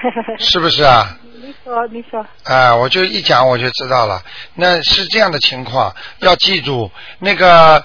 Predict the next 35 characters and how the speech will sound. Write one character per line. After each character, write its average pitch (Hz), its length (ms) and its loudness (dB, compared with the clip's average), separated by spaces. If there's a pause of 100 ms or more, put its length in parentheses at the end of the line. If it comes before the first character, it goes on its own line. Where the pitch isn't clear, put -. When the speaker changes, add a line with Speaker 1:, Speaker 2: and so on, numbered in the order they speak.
(240)
Speaker 1:
修， 226 580 0
我 175 260 2
问 208 220 2
你 156 120 -4
一 165 80 -4
个 190 120 0
问 180 140 -2
题 139 160 -8
你 135 120 -10
就 139 140 -4
明 120 200 -6
白 127 200 2
了。 - 160 -12 (280)
比 170 120 -2
方 196 160 4
说 202 180 4
你 160 180 -4
现 190 200 0
在 170 140 2
生 180 200 -2
了 170 100 -2
一 160 40 -6
个 165 100 0
病， 143 340 -2 (640)
中 214 280 -2
医， 208 60 -6 (120)
中 226 220 0
医 214 120 2
看 196 260 2
不 160 60 4
好， 98 520 -2 (800)
你 185 120 -6
找 170 200 2
西 185 360 0
医 185 200 -4